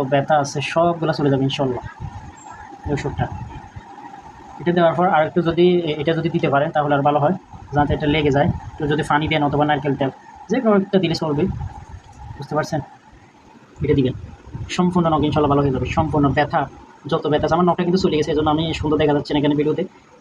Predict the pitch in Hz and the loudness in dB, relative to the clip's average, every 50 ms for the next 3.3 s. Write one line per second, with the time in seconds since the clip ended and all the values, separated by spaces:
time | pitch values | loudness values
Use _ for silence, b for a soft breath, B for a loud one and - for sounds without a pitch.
0 | - - - 147 151 139 - 156 156 151 - 170 160 147 139 143 135 - 175 175 | -20 -8 -4 -2 -2 -2 -2 -2 -4 -4 -4 -2 0 0 0 0 0 -2 -2 0
1 | 170 160 156 156 170 175 - 180 160 147 147 147 156 143 135 139 - - - - | 2 2 2 0 0 0 0 2 2 2 2 2 0 -2 -4 -4 -6 -12 -18 -20
2 | - - - - - 156 151 151 - 160 151 151 - 156 151 143 - 151 143 143 | -20 -20 -12 -6 -2 -2 -2 -2 -2 -4 -4 -4 -4 -4 -4 -2 0 2 2 4
3 | 143 143 143 139 135 | 4 4 4 2 0